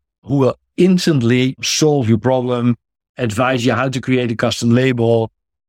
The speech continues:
discuss with you what to exclude in order to be more profitable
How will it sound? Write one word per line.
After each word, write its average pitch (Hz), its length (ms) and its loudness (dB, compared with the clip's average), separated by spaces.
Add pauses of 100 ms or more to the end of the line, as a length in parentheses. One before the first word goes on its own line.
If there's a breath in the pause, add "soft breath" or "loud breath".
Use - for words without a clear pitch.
(200)
discuss 131 460 -2
with 120 160 -4
you 123 420 0
what 123 320 -2
to 143 100 2
exclude 147 580 0
in 135 140 -2
order 131 140 2
to 127 80 -6
be 123 140 2
more 120 180 -2
profitable 113 640 -2